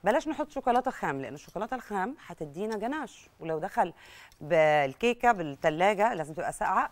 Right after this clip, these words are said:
هيقفش. هنحط سكر تو تيست، هحط تقريبًا انا هنا تلات ارباع كوبايه سكر، لانه الكيكه كلها فيها مية جرام سكر. نرجع على النار كانه هوت شوكليت يعني.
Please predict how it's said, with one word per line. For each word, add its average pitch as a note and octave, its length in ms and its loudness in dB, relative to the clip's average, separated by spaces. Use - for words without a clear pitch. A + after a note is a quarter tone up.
هيقفش. - 500 -4
هنحط G3+ 420 -2
سكر D#4+ 420 0
تو - 160 -8
تيست، A#3+ 580 -4
هحط A3+ 260 -8
تقريبًا F#3+ 340 -2
انا F#3 120 -2
هنا F#3+ 300 -2
تلات A3 240 2
ارباع G3 200 6
كوبايه G3+ 280 2
سكر، B3 280 -2
لانه G3 200 0
الكيكه C4+ 280 -2
كلها B3+ 400 0
فيها A3 200 -2
مية A3 120 -2
جرام F#3+ 340 -2
سكر. - 420 -10
نرجع D#3 300 -6
على C3+ 280 -8
النار C#3 480 -10
كانه A#4 320 2
هوت G#4 120 4
شوكليت G#3+ 420 -4
يعني. E3+ 280 0